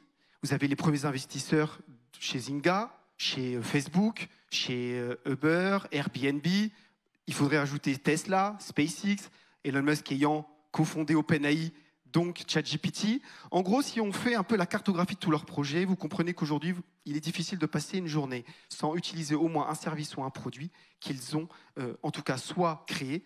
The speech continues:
soit dans lesquels ils ont investi. S'ils ont été capables de reproduire autant de succès,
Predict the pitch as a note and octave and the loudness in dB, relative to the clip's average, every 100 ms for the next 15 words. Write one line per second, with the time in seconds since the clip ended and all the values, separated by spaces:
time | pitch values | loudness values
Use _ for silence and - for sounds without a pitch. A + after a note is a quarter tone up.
0 | _ - D#3+ C#3+ B2+ F3 F#3 - _ - | _ -2 0 0 0 -2 -4 -8 _ -14
1 | A#2 A2+ D3+ E3 - _ _ E3 C#3+ - | -12 -2 -2 -2 -20 _ _ 0 2 -2
2 | - _ _ _ - G3+ A#3 A#3+ D4 A3 | -10 _ _ _ -4 2 2 2 2 2
3 | A#3 F#3 F#3+ G3+ F#3 F3 E3+ G#3+ - E3+ | 2 2 4 2 4 2 2 -4 -4 -6
4 | - G#3+ A#3 | -2 -2 -2